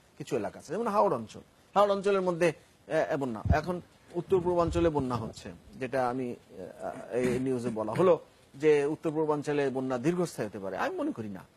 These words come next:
এটা একটা প্রথম প্রাথমিক বন্যাটা উত্তর পূর্বাঞ্চলে দিয়ে যায়, তারপরে উত্তরাঞ্চলে যায়, তারপরে একটা দীর্ঘ, আহ, আপনার যদি কোনো বন্যা আসে, তাহলে দূরবর্তী এলাকার থেকে আসে,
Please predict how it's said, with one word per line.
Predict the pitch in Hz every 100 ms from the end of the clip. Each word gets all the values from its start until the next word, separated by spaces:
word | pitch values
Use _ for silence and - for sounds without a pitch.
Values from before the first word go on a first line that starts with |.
| _ _ -
এটা | 214 233
একটা | 202 208 180 - - _ -
প্রথম | 160 185 196
প্রাথমিক | 180 160 190 220 196
বন্যাটা | 202 208 208
উত্তর | 202 208 196
পূর্বাঞ্চলে | 208 196 160 165 135
দিয়ে | 113 107
যায়, | 92 76 - - _
তারপরে | 165 180 208 220
উত্তরাঞ্চলে | 208 220 202 170 147 110
যায়, | 90 73 _ _ -
তারপরে | 180 208 220
একটা | 202 -
দীর্ঘ, | 156 165 185
আহ, | 196 180 - - - 139 151 127 139 - 135
আপনার | 135 147
যদি | 139 147
কোনো | 143 143
বন্যা | 143 196 214
আসে, | 180 214 - _ _ -
তাহলে | 135 131
দূরবর্তী | 135 214 220 240 -
এলাকার | 202 151 135 -
থেকে | - 98
আসে, | - 82